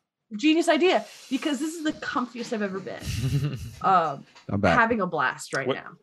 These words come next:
Speaker 4: which one?
Speaker 1: Bring me back. Um, I like the one, the pink one. No, no, no, do blue. Stay on brand.
Speaker 4: Jonas?
Speaker 1: We're all wearing blue.
Speaker 3: Yeah. Uh, the blue, 'cause we're all wearing blue.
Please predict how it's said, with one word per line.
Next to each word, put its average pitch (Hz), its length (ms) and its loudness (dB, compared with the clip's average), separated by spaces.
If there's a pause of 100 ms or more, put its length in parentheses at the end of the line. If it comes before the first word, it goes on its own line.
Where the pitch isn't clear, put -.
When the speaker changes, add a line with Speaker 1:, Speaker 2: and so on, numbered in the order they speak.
Speaker 4:
which 127 220 -2
one? 113 160 0 (600)
Speaker 1:
Bring 262 160 2
me 214 80 2
back. 147 280 -4 (1900)
Um, 240 380 8
I 247 100 8
like 277 320 4
the 320 100 2
one, 254 460 2
the 220 80 -4
pink 220 360 -8
one. 165 220 -10 (400)
No, 277 80 4
no, 294 80 6
no, 269 80 6
do 262 200 4
blue. 220 280 0
Stay - 220 -6
on 185 120 0
brand. 170 300 -2 (1040)
Speaker 4:
Jonas? 101 400 -4 (160)
Speaker 1:
We're 226 120 6
all 240 100 8
wearing 247 240 6
blue. 190 200 4
Speaker 3:
Yeah. 120 260 10 (600)
Uh, 143 540 10 (500)
the 143 120 6
blue, 165 440 10
'cause 151 160 4
we're 165 80 10
all 165 120 12
wearing 170 180 10
blue. 139 360 8